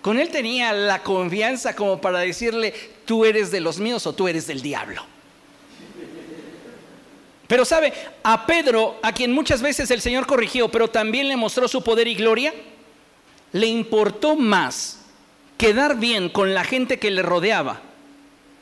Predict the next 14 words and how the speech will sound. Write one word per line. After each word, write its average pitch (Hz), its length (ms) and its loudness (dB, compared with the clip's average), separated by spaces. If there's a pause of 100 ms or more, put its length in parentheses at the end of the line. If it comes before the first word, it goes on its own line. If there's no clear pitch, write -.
(1400)
Cuando 220 320 2
atrapan 302 440 0
a 220 60 -2
Jesús, 180 420 -2
cuando 208 240 0
lo 208 140 2
capturan, 202 560 -2 (2000)
Pedro 294 300 2
y 262 60 0
Juan 196 440 2 (1700)
van 285 320 0
siguiendo 254 580 -4
a 262 60 0
Jesús 196 560 -4